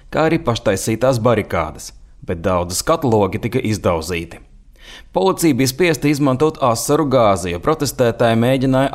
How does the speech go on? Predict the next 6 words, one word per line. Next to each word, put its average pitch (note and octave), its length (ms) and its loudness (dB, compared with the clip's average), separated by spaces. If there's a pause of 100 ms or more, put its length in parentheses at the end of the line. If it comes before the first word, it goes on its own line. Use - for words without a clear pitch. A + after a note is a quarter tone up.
apmētāt F#2 560 -2
kārtības G2+ 560 -2
sargus G2+ 560 0
ar A#2+ 160 0
dažādiem F2+ 560 -4
priekšmetiem. F#2 640 -4